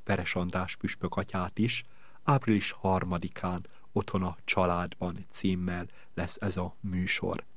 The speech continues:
Április negyedikén húsz óra tizenhattól Kincsek a hagyományban címmel lesz műsor. A műsor témái röviden: emlékezés Borbély Jolán néprajzkutatóra,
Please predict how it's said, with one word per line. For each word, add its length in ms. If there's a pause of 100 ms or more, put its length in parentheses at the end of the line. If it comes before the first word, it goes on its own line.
(460)
Április 380
negyedikén 840 (120)
húsz 260
óra 300 (140)
tizenhattól 1120 (400)
Kincsek 400
a 160 (100)
hagyományban 1080 (300)
címmel 440
lesz 220
műsor. 640
A 100
műsor 480
témái 500
röviden: 520 (460)
emlékezés 800
Borbély 400
Jolán 460
néprajzkutatóra, 1200